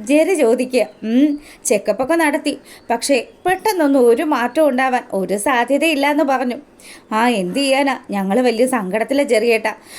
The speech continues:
കിരണേട്ടൻ്റെ അച്ഛനെ ആരൊക്കെയോ ചേർന്ന് തല്ലിയെന്ന് കല്യാണി പറഞ്ഞതും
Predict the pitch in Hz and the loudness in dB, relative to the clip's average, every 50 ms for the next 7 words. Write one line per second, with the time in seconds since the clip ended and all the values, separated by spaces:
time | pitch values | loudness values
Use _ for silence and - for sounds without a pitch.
0 | - - - - 320 330 359 415 403 403 - 359 359 339 294 247 220 - - 294 | -20 -20 -4 -2 0 0 0 0 -2 -4 -2 -2 0 0 0 0 -2 -2 0 0
1 | 294 262 247 254 - - 254 262 285 320 349 349 - - 330 311 269 247 208 262 | 0 0 -2 -4 -6 -6 -2 0 0 0 0 -2 -2 -2 0 0 2 2 2 2
2 | 254 247 226 240 226 - 220 202 190 185 208 247 285 277 254 247 233 233 - - | 2 2 0 -2 -2 -2 -4 -4 -4 -2 0 0 2 2 2 0 -2 -4 -6 -8
3 | - 196 190 185 185 185 190 226 294 294 285 247 262 277 294 277 240 247 | -6 -6 -4 -4 -2 -2 0 0 0 0 0 0 0 2 2 2 2 0